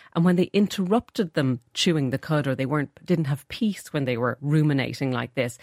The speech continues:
they, they, they, they basically were sleep deprived, <laughs> these reindeer. They had a lot of short brainwaves, which are, which are, are showing that th-, this slow wave activity, showing that they were tired and they needed to sleep.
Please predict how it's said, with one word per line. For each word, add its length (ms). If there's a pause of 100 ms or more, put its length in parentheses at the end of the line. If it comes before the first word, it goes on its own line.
(360)
they, 100
they, 200
they, 360
they 100
basically 400
were 140
sleep 300
deprived, 460
<laughs> 20
these 260
reindeer. 340
They 120
had 160
a 20
lot 140
of 80
short 400
brainwaves, 580
which 180
are, 200
which 260
are, 160
are 140
showing 320
that 180
th-, 140
this 160
slow 360
wave 440
activity, 640 (260)
showing 280
that 120
they 140
were 100
tired 500
and 140
they 80
needed 280
to 80
sleep. 340